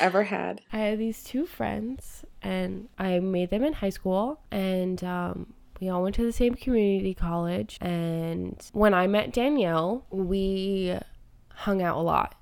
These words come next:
Speaker 2: and we talked a lot, and we did a lot of stuff,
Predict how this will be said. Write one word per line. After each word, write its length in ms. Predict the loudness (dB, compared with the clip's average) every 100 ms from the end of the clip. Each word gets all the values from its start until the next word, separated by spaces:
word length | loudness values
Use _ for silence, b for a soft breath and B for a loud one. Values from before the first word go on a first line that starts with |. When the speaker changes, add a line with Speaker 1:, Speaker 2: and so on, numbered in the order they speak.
| -4
Speaker 2:
and 880 | 0 0 0 0 0 -2 -4 -6 -6
we 100 | -6
talked 380 | -2 2 2 2
a 80 | 2
lot, 720 | 4 4 4 4 4 2 -2 -8 _
and 560 | -4 -2 -2 -2 -2
we 100 | -4
did 140 | -2 0
a 60 |
lot 180 | 0 0
of 60 | -2
stuff, 1120 | -4 2 4 4 2 2 2 0 -4 -16 -18